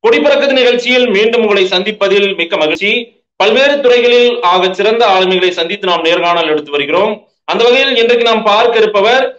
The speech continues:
மூத்த பத்திரிகையாளர் பிரியன் நம்மிடையே இருக்கிறார். அவரிடம் கேட்பதற்கு நிறைய இருக்கின்றன, வாருங்கள் அவரிடமே கேட்போம். வணக்கம் திரு பிரியன் சார்.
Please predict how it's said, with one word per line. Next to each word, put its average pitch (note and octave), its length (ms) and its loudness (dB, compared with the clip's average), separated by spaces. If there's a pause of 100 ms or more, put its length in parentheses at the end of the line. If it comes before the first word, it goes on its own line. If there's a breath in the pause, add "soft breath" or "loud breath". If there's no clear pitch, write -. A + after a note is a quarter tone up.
(140)
மூத்த C#4+ 300 0
பத்திரிகையாளர் A#3+ 600 2
பிரியன் B3+ 360 0
நம்மிடையே G3 340 0
இருக்கிறார். F#3+ 460 0 (240)
அவரிடம் A#3 440 0
கேட்பதற்கு B3+ 440 2
நிறைய G#3+ 260 2
இருக்கின்றன, G#3 360 -2
வாருங்கள் G3 440 2
அவரிடமே F3+ 440 0
கேட்போம். D#3+ 420 -6 (360)
வணக்கம் C4 360 0
திரு A#3+ 160 4
பிரியன் F#3+ 340 0
சார். A#3 180 2